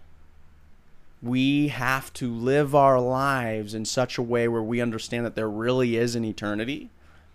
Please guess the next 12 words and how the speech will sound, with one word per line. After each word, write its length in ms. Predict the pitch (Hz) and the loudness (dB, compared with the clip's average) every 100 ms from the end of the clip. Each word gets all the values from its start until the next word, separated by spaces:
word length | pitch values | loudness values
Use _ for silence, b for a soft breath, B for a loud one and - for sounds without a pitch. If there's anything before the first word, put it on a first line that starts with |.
| b b - | b b -8
In 120 | 110 | -6
Ecclesiastes, 680 | - 135 120 110 113 - 139 | 0 0 2 0 0 -4 -6
it 200 | 147 120 | -4 -4
says 180 | 110 | -6
that 140 | - - | -6 -8
eternity 580 | 107 - 117 117 120 123 | -10 -6 -4 -4 -4 -6
has 140 | 101 | -6
been 240 | 104 101 | -8 -10
written 500 | 104 110 123 127 143 b b b b | -6 -8 -6 -8 -8 b b b b
on 120 | 107 | -8
the 120 | 101 98 | -8 -8
heart 500 | - - 110 117 | -6 0 2 2